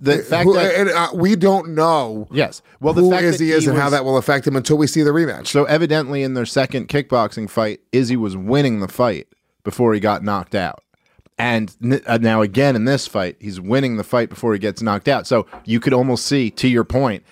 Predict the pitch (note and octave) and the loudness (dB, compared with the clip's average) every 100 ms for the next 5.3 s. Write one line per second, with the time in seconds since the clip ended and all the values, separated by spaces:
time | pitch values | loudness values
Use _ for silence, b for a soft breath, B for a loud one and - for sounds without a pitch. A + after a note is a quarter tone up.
0 | b A#2+ C3 - D3 D#3+ E3 F3+ E3 F3 | b 0 0 -2 -6 -2 2 2 4 2
1 | E3+ C#3+ C#3+ C3+ B2+ C#3+ B2+ B2+ A2+ A#2 | 2 0 0 2 2 0 2 2 2 2
2 | C3 A2 - B2+ G#2+ C#3 F2 - - - | 2 -2 0 0 4 2 0 -6 -18 -20
3 | _ _ _ - B2 C3 G#2 G2 D#3+ F3+ | _ _ _ -2 0 0 -2 0 2 2
4 | D#3+ - A2+ F3 F3 C3+ F3 F#3 C#3 B2 | -2 -6 0 0 2 -2 0 0 0 0
5 | A2+ C3 | 0 0